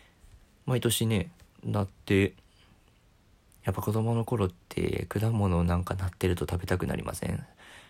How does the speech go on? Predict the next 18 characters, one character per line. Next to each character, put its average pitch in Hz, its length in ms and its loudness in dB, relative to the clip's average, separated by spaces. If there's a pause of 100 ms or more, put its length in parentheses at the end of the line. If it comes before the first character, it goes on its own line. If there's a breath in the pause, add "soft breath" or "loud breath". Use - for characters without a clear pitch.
(160 loud breath)
な 98 80 -4
ん - 40 -2
か 98 40 -2
そ 127 140 0
う 127 40 4
い 131 40 4
う 123 40 2
の 101 100 2
も 85 140 2
あ 85 40 2
っ 87 40 0
て、 85 340 -2 (560 loud breath)
勝 - 220 -6
手 110 120 -4
に 107 240 0
も 104 400 2
い 110 100 0
で、 117 160 2